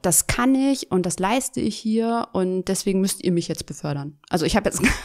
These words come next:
<laughs> also sehr fordernd auch, ähm, also das war natürlich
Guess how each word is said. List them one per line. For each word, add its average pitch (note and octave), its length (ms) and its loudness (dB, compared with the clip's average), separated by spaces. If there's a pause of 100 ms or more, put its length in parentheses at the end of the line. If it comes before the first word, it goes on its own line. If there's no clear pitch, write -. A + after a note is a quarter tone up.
<laughs> - 320 -2
also G#3 160 4
sehr A3+ 400 6 (300)
fordernd A#3+ 600 6
auch, G#3 460 4
ähm, F#3+ 180 4
also F3+ 140 4
das G3 180 0
war F3 100 2
natürlich E3 400 -2